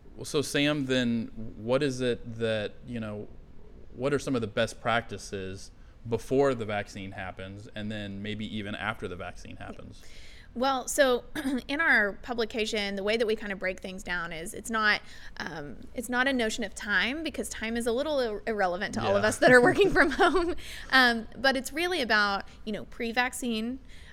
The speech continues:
Speaker 2: um, then there's a time period where there's, um, mass availability of testing,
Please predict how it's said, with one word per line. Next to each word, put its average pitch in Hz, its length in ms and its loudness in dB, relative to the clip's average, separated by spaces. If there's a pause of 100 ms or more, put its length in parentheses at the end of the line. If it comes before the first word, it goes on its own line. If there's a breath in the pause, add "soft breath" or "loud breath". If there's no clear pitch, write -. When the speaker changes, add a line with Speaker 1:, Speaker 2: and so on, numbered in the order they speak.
Speaker 2:
um, 190 400 0 (320)
then 247 220 4
there's 233 220 4
a 226 40 -6
time 262 260 0
period 247 400 4
where 220 160 2
there's, 202 400 2
um, 190 400 -2 (160)
mass 240 320 2
availability 202 580 0
of 214 80 -4
testing, 196 520 -6